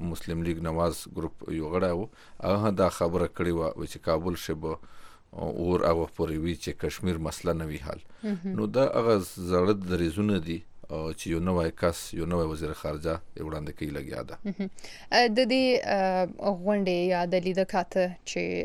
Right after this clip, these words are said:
Speaker 2: آم، د امریکا د بهرنیو چارو وزیر یعنی مایک پامپیو، آه، سفر و، آه، پاکستان ته د پاکستاني چارواکو سره لیده کاته. آه، یو مهم، آم،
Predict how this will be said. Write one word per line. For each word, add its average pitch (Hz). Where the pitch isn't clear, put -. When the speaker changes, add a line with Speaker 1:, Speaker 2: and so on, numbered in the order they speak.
Speaker 2:
آم، 175
د -
امریکا 190
د 208
بهرنیو 185
چارو 180
وزیر 175
یعنی 175
مایک 180
پامپیو، 226
آه، 190
سفر 190
و، 180
آه، 180
پاکستان 185
ته 190
د 180
پاکستاني 180
چارواکو 180
سره 180
لیده 175
کاته. 180
آه، -
یو 294
مهم، 262
آم، 190